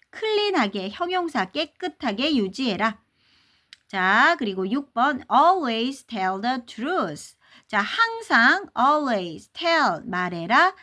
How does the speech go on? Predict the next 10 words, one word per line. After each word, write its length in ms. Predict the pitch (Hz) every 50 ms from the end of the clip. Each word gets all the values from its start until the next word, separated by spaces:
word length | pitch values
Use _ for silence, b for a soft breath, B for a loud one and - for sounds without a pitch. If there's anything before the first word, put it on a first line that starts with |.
| B B _
진실을, 800 | - - - 185 180 180 180 180 - 320 302 254 180 151 - - _ _
truth. 680 | - - 180 196 226 202 156 - - - - - - _ _ _ _ _
자, 220 | - - 156 - b b b b b b
그래서 220 | _ - 208 202 214
이쯤 360 | 185 190 175 - 254 294 330 B B B B B B B B B B
학급 400 | - - 466 - - 427 415 -
규칙이 680 | - - 214 - - - - 214 - 302 403 453 453 _ _ -
여섯 380 | - 165 170 180 - 277 226 -
개가 220 | - 240 202 240 254
있었어요. 680 | 240 240 - 240 240 - - 175 160 160 165 165 -